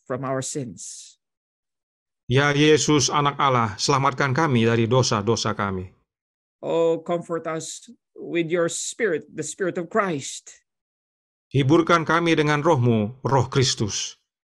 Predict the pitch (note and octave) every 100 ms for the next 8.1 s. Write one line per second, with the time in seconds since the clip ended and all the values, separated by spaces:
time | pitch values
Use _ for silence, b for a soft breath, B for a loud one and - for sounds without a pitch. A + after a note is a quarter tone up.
0 | _ _ _ _ - C3 C#3+ C#3+ D#3 E3+
1 | F3 F3 - D3+ D3 - D3 E3 E3+ E3+
2 | D#3+ D#3 - F3 G3 F#3+ - D#3 D#3+ D3+
3 | E3 F3 E3+ - D#3 D3 C#3 F#3+ F#3+ F3+
4 | F3 - _ _ _ _ _ _ _ _
5 | A2+ F3+ G#3+ A3 G#3 F#3 D#3+ F3+ D#3 F3
6 | E3+ E3 - D#3 D#3 - E3 E3+ F3 E3+
7 | E3 E3 F3 - A#2+ A#2 B2 C3+ - -